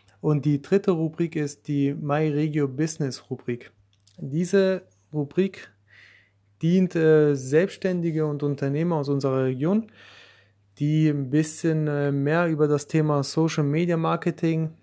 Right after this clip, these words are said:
Digitalis-, Digitalisierung, Grafik und Webdesign wissen möchten. Hier werden wir Tipps und Tricks präsentieren und, ähm, und, äh, genau, das sind die drei Rubriken und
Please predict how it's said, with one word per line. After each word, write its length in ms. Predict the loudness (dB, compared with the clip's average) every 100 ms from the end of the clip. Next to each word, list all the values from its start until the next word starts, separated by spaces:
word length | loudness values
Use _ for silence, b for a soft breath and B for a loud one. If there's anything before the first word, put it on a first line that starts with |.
| _ _ _ _ _ -20 -18 -6
Digitalis-, 920 | 0 2 2 0 0 -2 -6 -16 -10
Digitalisierung, 960 | -4 -2 0 0 0 0 2 0 -2 -6
Grafik 480 | 2 4 4 2 0
und 160 | 0
Webdesign 680 | 0 -2 -2 0 0 -2 -4
wissen 280 | -4 -2 -4
möchten. 400 | -4 -6 -10 -12 B B B B B _
Hier 200 | 0 2
werden 240 | 2 2
wir 260 | 2 0 0
Tipps 280 | -4 -4 -4
und 180 | -6 -4
Tricks 300 | -6 -6 -8
präsentieren 880 | -2 -2 -2 -4 0 2 2 0
und, 400 | -4 -4 -2 -2
ähm, 360 | -2 0 -2 -6 -10 _ B B B B B B _ _ _ _
und, 400 | _ -6 -4 -4
äh, 220 | -4 -4 0
genau, 260 | 2 2
das 180 | 0 0
sind 100 | 0
die 120 | -2
drei 320 | 0 4 4
Rubriken 640 | 4 0 0 -2 0 0 0 -6 -12
und 400 | -4 -2 -2 -6